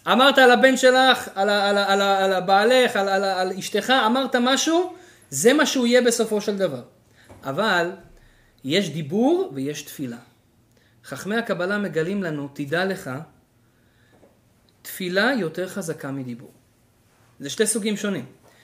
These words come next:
דיבור זה "אני אמרתי", תפילה זה "אני ביקשתי מהשם שיעשה". וההבדל הוא גדול מאוד.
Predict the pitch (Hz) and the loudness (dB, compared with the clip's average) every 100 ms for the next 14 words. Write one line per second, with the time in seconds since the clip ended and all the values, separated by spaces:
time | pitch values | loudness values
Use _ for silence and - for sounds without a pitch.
0 | _ - 202 262 392 277 269 254 254 311 | _ -6 -2 2 4 6 4 6 6 6
1 | 302 - 131 - _ _ _ _ _ - | 6 2 -10 -16 _ _ _ _ _ -8
2 | 185 214 285 220 202 190 175 - 214 226 | -2 0 2 0 -2 -2 -6 -8 -6 -6
3 | - 240 190 151 - 180 180 160 143 127 | -4 -4 -4 -6 -8 -8 -6 -8 -8 -8
4 | - - _ _ _ _ _ _ _ _ | -10 -14 _ _ _ _ _ _ _ _
5 | _ _ _ _ - 147 165 165 262 220 | _ _ _ _ -4 -2 0 2 2 2
6 | 196 208 208 151 | 0 -2 -2 -6